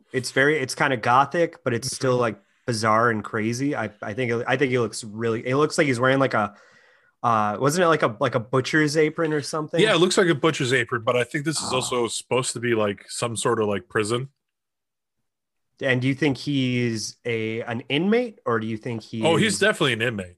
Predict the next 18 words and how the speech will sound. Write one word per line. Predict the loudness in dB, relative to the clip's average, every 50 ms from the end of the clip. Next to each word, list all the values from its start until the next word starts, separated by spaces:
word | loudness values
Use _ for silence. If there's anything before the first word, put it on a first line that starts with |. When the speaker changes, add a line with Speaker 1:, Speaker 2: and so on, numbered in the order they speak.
| _ _
Speaker 2:
Of | _ _ _
course, | 0 0 0 0 -4
it's | -8 -8 -6
Speaker 1:
Okay. | -6 -6
Speaker 2:
the | -6
Joker. | -2 0 0 0 -2 -4 -12 -16 -18 _ _ _ _ _ _ _ _ _ _ _ _ _ _ _ _ _ _ _ _ _ _
Speaker 1:
Yeah, | 0 2 4 4 4 4
but, | 4 2 0 0 0 -2 -10 _ _ _ _ _
you | -2 0 0
know, | 0 -2 -2 -6
Superman's | -8 -6 -4 -4 -2 0 2 2 2 2 2
also | 2 0 0 0 0 0 0 0 0 -2 -6 -12 _ _ _ _ _ _ _ _ _ _ _ _ _ _
super | -8 -6 -6 -4 -4 -6
pissed | -4 -4 -4 -4 -2 0
off | 2 2 2 0 -2
in | -6
The | -4 -4
Nightmare. | -4 -4 -4 -6 -8 -8 -8 -8 -10 -12